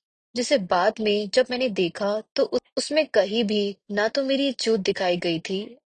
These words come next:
और ना ही मेरे निप्पल देखने को मिले। वीडियो देखकर मुझे दोहरा सुकून मिला कि मेरी चूत में लज्जत भी मिल गई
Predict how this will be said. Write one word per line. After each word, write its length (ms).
और 120
ना 200
ही 240
मेरे 220
निप्पल 380
देखने 320
को 140
मिले। 300
वीडियो 340
देखकर 600
मुझे 240
दोहरा 460
सुकून 300
मिला 400
कि 100
मेरी 260
चूत 420
में 180
लज्जत 460
भी 180
मिल 200
गई 260